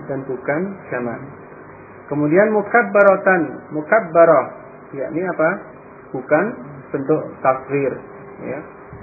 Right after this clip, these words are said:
Kemudian mudhafatan, mudhaf, ya, diidhofahkan pada mudhaf ilaih. <clears throat> Nah, mudhafnya bagaimana? Li ghairi ya'il mutakallimi.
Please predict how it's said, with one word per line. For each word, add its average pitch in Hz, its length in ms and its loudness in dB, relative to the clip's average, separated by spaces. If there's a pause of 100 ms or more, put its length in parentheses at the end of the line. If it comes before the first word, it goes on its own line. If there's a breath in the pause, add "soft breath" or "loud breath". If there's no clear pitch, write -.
Kemudian 147 400 0
mudhafatan, 196 800 4 (640)
mudhaf, 151 440 4 (600)
ya, 135 160 -10 (320)
diidhofahkan 147 720 0 (1600)
pada 135 200 -6
mudhaf 151 280 2 (160)
ilaih. 175 300 4 (260)
<clears throat> 190 400 2 (800)
Nah, - 160 -14 (240)
mudhafnya 175 560 2
bagaimana? 202 800 2
Li 180 320 6
ghairi 202 560 2
ya'il 190 320 0
mutakallimi. 160 1040 2